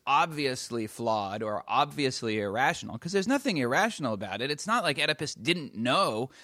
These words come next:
that he, that, that he wasn't at fault in a certain sense for what he did.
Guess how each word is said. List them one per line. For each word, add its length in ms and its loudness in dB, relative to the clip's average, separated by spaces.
that 220 2
he, 460 -2
that, 240 -2
that 160 -4
he 180 -4
wasn't 440 0
at 160 -2
fault 420 2
in 140 -4
a 80 -2
certain 340 -2
sense 320 0
for 200 2
what 180 0
he 120 -4
did. 340 -2